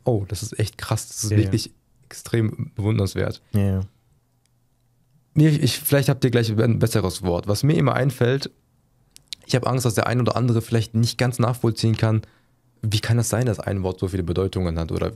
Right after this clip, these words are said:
Speaker 1: wie kann das sein, dass das ein Wort ist, aber wenn du versuchst, es mir zu erklären, musst du mir eine lange Erklärung
Speaker 2: <laughs>
Speaker 1: machen?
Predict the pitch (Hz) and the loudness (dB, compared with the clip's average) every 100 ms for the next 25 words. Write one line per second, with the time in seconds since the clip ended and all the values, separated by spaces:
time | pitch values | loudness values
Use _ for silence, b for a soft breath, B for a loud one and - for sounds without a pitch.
0 | - - - 104 101 107 104 98 104 - | -8 -6 -2 0 0 0 0 -2 -4 -2
1 | 104 92 110 135 170 170 117 113 113 117 | -2 0 0 2 0 2 0 2 2 2
2 | - 113 127 120 120 107 107 - 131 131 | 0 0 0 0 0 2 -2 -2 -2 -2
3 | 120 117 - 117 110 107 104 107 104 127 | 0 0 2 2 2 2 0 0 -2 0
4 | 117 117 110 110 139 | 0 2 0 0 -4